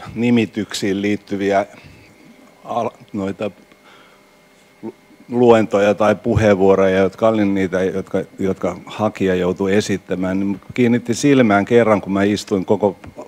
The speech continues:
aamupäivän ja kuuntelin, siellä oli psykologian virka auki. Ja se oli kehityspsykologia, niin siinä oli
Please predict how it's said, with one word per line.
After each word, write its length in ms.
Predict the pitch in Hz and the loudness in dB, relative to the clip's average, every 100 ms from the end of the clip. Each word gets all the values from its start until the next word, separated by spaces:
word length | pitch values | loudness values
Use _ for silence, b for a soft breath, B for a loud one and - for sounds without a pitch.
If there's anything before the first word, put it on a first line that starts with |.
| - | 2
aamupäivän 760 | 107 104 98 - 101 101 90 | 4 4 2 2 2 2 2
ja 100 | 90 | -2
kuuntelin, 680 | 90 107 101 98 90 90 95 - | -2 0 0 0 -2 -2 -4 -4
siellä 280 | - 98 | -2 0
oli 180 | 98 101 B B B B - | 0 -2 B B B B -12
psykologian 920 | - 127 123 101 95 - 90 90 87 - - | 0 2 6 4 2 0 -4 -2 -4 -8 -8
virka 560 | 98 101 90 - 98 104 | -2 0 -2 -2 2 2
auki. 400 | 101 80 - - B B B B B _ | 2 -2 -10 -14 B B B B B _
Ja 100 | 104 | -10
se 100 | 95 | -4
oli 160 | 104 104 | -2 0
kehityspsykologia, 1400 | - 120 120 98 - - 110 104 98 90 92 - 92 | 2 2 2 -2 -6 -6 -4 2 2 2 0 -2 -4
niin 180 | 92 95 | -2 -4
siinä 240 | - 101 98 | -4 -4 -2
oli 140 | 95 | -4